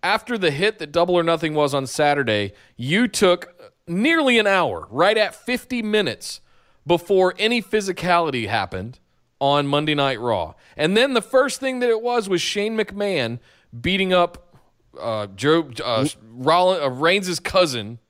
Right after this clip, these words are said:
Speaker 2: Lance Anoa'i.
Speaker 1: Lance,
Speaker 2: Yes.
Speaker 1: thank you.
Speaker 2: You're welcome.
Speaker 1: Uh, beating him down just to get Roman. Why didn't Roman come running out when he was getting beat down? He waited till afterwards?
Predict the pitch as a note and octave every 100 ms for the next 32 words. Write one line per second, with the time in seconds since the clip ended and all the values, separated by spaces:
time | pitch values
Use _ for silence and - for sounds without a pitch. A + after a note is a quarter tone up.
0 | _ - A#2+ C3+ D#3 D3+ - D3 C3+ B2
1 | A2 G2 C#3+ F3+ C#3 G2+ G#2 E3 E3 -
2 | A2 F#2 - _ _ _ F#3+ G3 D3+ D3
3 | B2 C3 G3 A3 F#3 F#3 F#3 D3+ C3 C3
4 | C3 D3+ D#3+ - D#3 D#3 D#3 C#3+ D#3 D#3+
5 | D3+ D3+ A3+ D4+ C#4+ B3 B3 A3+ A3 G3+
6 | G3 G#3 G3 G3 G3 - D#3 D#3 D#3+ E3+
7 | F#3 E3 D#3 F3+ E3 E3+ D3+ D#3+ E3+ D3+
8 | D3+ D#3+ D3+ C#3+ D3 D3 D3+ F#3 F#3 F#3+
9 | F#3+ E3+ -